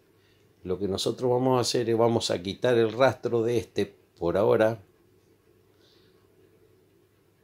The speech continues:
del punto A. Detenemos, configuración y sacamos el rastro. Muy bien.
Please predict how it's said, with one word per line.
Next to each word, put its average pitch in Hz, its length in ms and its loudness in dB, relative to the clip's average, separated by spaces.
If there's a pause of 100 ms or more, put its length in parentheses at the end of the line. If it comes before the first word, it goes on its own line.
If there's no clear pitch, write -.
(440)
del 78 240 -8
punto 107 600 -4 (120)
A. 123 220 -2 (1700)
Detenemos, 113 920 -4 (1300)
configuración 113 960 0 (640)
y 123 260 -6
sacamos - 640 -6
el - 100 -8
rastro. - 440 -14 (2250)
Muy 101 260 -2
bien. 73 160 -8